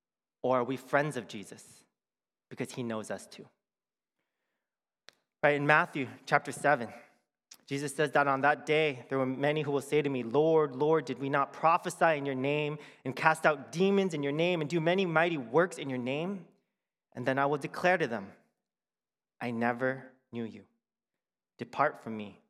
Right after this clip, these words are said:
you workers of lawlessness." Right, church, I think that's the scariest thing, is to think that we know Jesus when we're actually just fans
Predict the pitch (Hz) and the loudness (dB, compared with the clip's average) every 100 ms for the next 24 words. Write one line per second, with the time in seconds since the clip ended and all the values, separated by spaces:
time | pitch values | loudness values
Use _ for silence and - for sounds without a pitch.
0 | _ _ _ 113 107 101 101 101 98 95 | _ _ _ -12 -10 -10 -12 -12 -8 -8
1 | 98 - - _ _ _ _ _ _ _ | -10 -16 -20 _ _ _ _ _ _ _
2 | _ _ _ _ _ _ _ _ _ _ | _ _ _ _ _ _ _ _ _ _
3 | _ _ _ _ _ _ _ _ 127 - | _ _ _ _ _ _ _ _ -8 -4
4 | 147 147 170 156 147 - - - - _ | -2 0 2 4 4 2 -10 -20 -20 _
5 | _ _ _ - - - 143 143 123 - | _ _ _ -20 -6 2 2 2 -2 -6
6 | 117 98 - _ _ _ _ _ _ _ | -12 -14 -16 _ _ _ _ _ _ _
7 | - - 156 - _ - 175 131 - - | -14 -6 -6 -6 _ -4 -4 -4 -12 -14
8 | _ _ _ _ - 127 123 120 113 117 | _ _ _ _ -6 -4 -4 -4 -6 -8
9 | 107 117 113 - _ _ _ - 110 110 | -12 -12 -16 -20 _ _ _ -14 -8 -4
10 | 107 - 117 110 110 - 92 85 _ | -4 -6 -10 -10 -12 -14 -14 -16 _